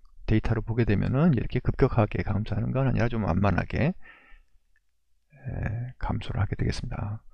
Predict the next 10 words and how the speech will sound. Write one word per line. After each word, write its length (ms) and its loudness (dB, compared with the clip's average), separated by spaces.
모양이 220 -4
다 140 0
안 120 -2
보였었네요. 680 -2
네, 220 -4
이 80 0
얘기였습니다. 520 -2
여기가, 460 2
어, 180 0
레인지가 760 4